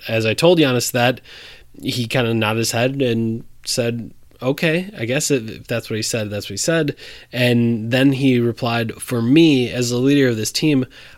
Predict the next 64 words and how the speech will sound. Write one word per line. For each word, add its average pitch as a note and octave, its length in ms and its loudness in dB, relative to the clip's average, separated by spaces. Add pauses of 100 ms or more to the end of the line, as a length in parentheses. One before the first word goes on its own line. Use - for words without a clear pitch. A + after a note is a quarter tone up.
I A#2+ 60 -4
don't E3+ 200 2
think F3 180 2
it D3 120 0
really C3 600 2
matters B2 540 0
what A#2 180 -2
the A2 80 -6
game A2+ 340 -2
score B2 480 0
is. G2+ 300 -4 (320)
It's B2+ 140 -6
an A#2+ 120 -2
ego D3+ 320 4
thing. D2+ 400 -12
When B2+ 260 0
my A2+ 120 0
team E3 280 2
is D#3 100 2
down C#3 220 0
by A#2 160 0
ten C#3 440 2
or A2+ 120 -4
eleven B2+ 360 -2
or A2 80 -4
twelve, B2 400 0
I A2+ 100 -6
wanna A#2+ 220 0
be B2 100 2
in A#2 140 0
there. - 260 -12
It's A2 180 -8
simple. - 480 -2
I - 100 -10
don't A#2 180 -4
wanna C3+ 180 0
be C3+ 120 4
on C3 80 2
the B2+ 60 0
bench. - 420 -6 (280)
He - 100 -18
took B2+ 220 0
me C3+ 80 4
out C3 120 0
with C#3 100 -2
five C#3 200 0
minutes C3+ 300 0
left. C#3 340 0
I A#2 120 -6
thought A#2 160 -2
I A#2+ 60 2
was B2 120 0
going B2 180 2
to B2 100 2
go A#2+ 140 0
back A#2+ 300 -4
in. C#3+ 200 2
It - 380 -14
doesn't C3+ 240 2
matter D3 160 4
if D#3 100 0
we're D3+ 80 0
down C#3+ 180 0
twenty. B2 480 0